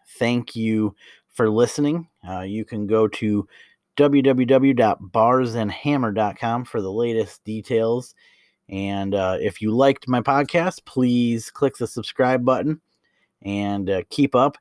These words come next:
I will be posting on a regular basis. I will update this as new rebates come out,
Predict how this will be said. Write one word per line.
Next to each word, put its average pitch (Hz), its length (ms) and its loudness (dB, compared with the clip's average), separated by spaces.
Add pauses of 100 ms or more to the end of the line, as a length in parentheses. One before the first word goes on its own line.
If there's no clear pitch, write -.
(360)
I 95 140 0
will 107 180 4
be 107 220 -2
posting 127 760 2
on 113 160 -2
a 107 100 0
regular 135 520 2
basis. 123 640 0
I 110 140 -2
will 110 160 2
update 117 420 -2 (220)
this 107 500 -2 (320)
as 107 260 0
new 123 180 2
rebates 123 500 2
come 117 260 0
out, 139 260 2